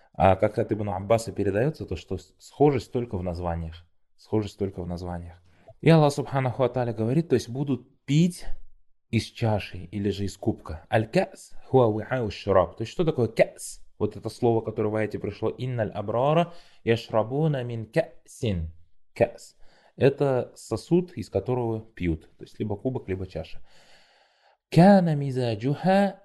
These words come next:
кафура". Сказано, что вот это райское вино, которое они будут пить, оно является смесью с камфорой. И вот шейх объясняет, говорит, "Кана мизаджуха".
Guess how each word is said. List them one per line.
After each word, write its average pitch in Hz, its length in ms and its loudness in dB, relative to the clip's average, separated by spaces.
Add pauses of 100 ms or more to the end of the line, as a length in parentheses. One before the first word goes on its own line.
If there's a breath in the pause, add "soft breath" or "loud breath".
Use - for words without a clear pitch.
кафура". 87 960 -2 (480)
Сказано, 101 460 0
что - 520 0 (640)
вот 92 200 2
это 113 220 4
райское 110 340 2
вино, 123 280 2
которое 123 320 -2
они 107 140 -4
будут 117 320 -4
пить, 202 340 0 (640)
оно 117 260 4
является 127 880 -2 (160)
смесью 131 720 2
с - 80 -16
камфорой. 95 640 0 (560)
И 107 100 -4
вот 107 100 0
шейх 113 240 -2
объясняет, 101 380 -4
говорит, 92 220 -4
"Кана 156 240 2
мизаджуха". 113 840 -4